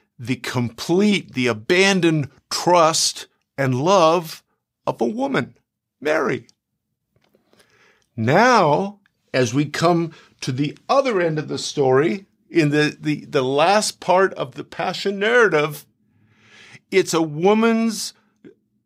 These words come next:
display of abandoned love that starts the story. It's like it releases the story of the Passion. It's so interesting to me,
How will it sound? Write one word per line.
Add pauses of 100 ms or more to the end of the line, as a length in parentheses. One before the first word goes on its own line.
(140)
display
of
abandoned
love (920)
that (200)
starts
the
story. (160)
It's
like
it
releases
the
story (840)
of
the
Passion. (1900)
It's
so
interesting
to
me,